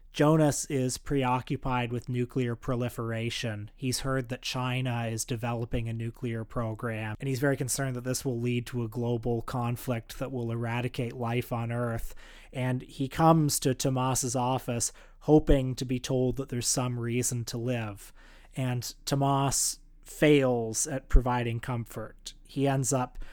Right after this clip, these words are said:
soliloquizing about his own crisis of faith. And I think this is one of the key scenes in the movie. I'm gonna quote a little bit of what Tomas says. He says, "I had great dreams once.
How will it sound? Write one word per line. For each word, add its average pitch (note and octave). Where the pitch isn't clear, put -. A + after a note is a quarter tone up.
soliloquizing C3+
about B2
his B2
own C3
crisis B2
of A#2
faith. A2+
And C3+
I D#3
think F3
this D#3+
is D3
one D3
of B2+
the B2+
key C#3
scenes B2+
in B2+
the A#2+
movie. A#2+
I'm D#3+
gonna E3+
quote D#3
a -
little C#3
bit C3
of B2
what C3
Tomas B2
says. A#2+
He B2+
says, B2
"I D3+
had D#3+
great D#3
dreams C#3
once. A#2